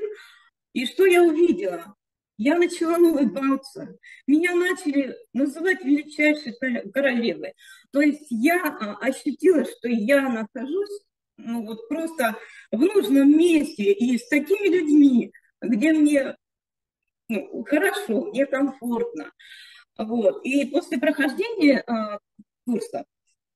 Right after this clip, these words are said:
я, значит, э, сразу решила, а, эту информацию дать моим дочерям. Но так как они мне не доверяли раньше,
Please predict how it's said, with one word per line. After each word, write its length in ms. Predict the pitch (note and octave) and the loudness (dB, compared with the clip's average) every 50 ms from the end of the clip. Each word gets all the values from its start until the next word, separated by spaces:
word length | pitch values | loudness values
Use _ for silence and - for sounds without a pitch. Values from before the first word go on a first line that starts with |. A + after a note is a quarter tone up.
| _ _ - | _ _ -8
я, 380 | G#3+ A#3 A3 E4+ F#4 F#4+ G4 | -6 -2 0 0 0 0 0
значит, 500 | E4 C4 C#4 C#4+ C#4 C#4 - B3 G#3 - - | -2 0 0 0 0 0 -6 -10 -12 -10 -4
э, 140 | B3 A#3 A#3 | -4 -4 -4
сразу 440 | A#3 - F4+ F#4+ F#4+ F#4 C4+ A#3+ C4 | -2 0 0 0 0 0 -2 -4 -6
решила, 560 | A#3 A#3+ A#3+ - - F4 F4+ F#4 E4+ D4 C4+ | -6 -6 -8 -8 -8 -8 -6 -4 -4 -4 -4
а, 380 | A3 - A#3+ A3+ A3 A3 G#3+ G#3+ G3 - - | -6 -8 -10 -10 -10 -10 -10 -12 -14 -10 -8
эту 240 | C4 C4+ - E4 C#4 | -8 -4 -2 -2 -2
информацию 680 | C#4 - D4+ D4 D4 D#4+ F4+ F4+ - - B3 A3+ - | -2 -2 0 0 2 2 0 -2 -4 -8 -10 -6 -2
дать 260 | - C4 C4 C4 - | 0 0 0 -2 -2
моим 260 | C4 C4+ C#4 C4 C4 | 0 0 0 0 -2
дочерям. 500 | B3+ C#4 - - - G#3 F3+ F3+ G3+ - _ _ _ _ _ _ | -4 -6 -8 -8 -8 -8 -8 -8 -10 -14 _ _ _ _ _ _
Но 140 | A#3 C4+ C#4 | -2 0 0
так 200 | - G#4+ G#4+ G#4+ | 0 -2 0 2
как 160 | G4+ F#4+ G4 | 2 2 4
они 220 | F#4+ F#4+ G4 G4+ G4+ | 2 2 4 2 2
мне 200 | F4+ E4 E4+ F4 | 2 2 2 2
не 240 | E4 D4+ D#4 C#4+ | 4 4 4 2
доверяли 580 | A#3+ D#4 D4 C#4+ D4 E4+ A4+ C5+ C5+ A4+ F4 D4 | 2 0 2 2 2 2 2 0 0 0 0 0
раньше, 460 | C4 A#3+ A3 - - - - - - | 0 0 -2 -4 -8 -16 -20 -20 -20